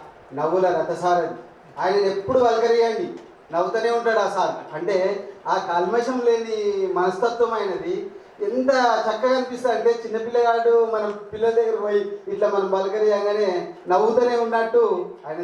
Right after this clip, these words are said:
చాలా నిజంగా ఆ గుండెకు హత్తుకునే మనిషి. ఆయన లాంటి వాళ్ళతో, ఆ, మనం ప్రయాణం చేయడం అదృష్టం. ఆయన ఒక బెత్తం పట్టుకున్న మాస్టర్.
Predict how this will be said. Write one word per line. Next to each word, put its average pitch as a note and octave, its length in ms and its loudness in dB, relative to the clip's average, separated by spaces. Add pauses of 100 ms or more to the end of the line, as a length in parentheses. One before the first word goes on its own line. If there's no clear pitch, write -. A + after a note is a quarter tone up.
(120)
చాలా F3+ 640 -2
నిజంగా F3+ 640 -6 (260)
ఆ D3+ 380 -6
గుండెకు G#3+ 300 -2
హత్తుకునే F#3 400 -4
మనిషి. F#3 520 -6 (300)
ఆయన D#3+ 220 -2
లాంటి E3+ 380 0
వాళ్ళతో, D#3+ 580 -2 (320)
ఆ, C#3+ 420 0 (340)
మనం D#3 240 -2
ప్రయాణం D#3+ 420 0
చేయడం D#3 300 2
అదృష్టం. E3+ 580 -4 (280)
ఆయన F#3+ 720 2 (320)
ఒక F3 200 0
బెత్తం A#3 540 -2
పట్టుకున్న A3+ 500 0
మాస్టర్. G3 560 0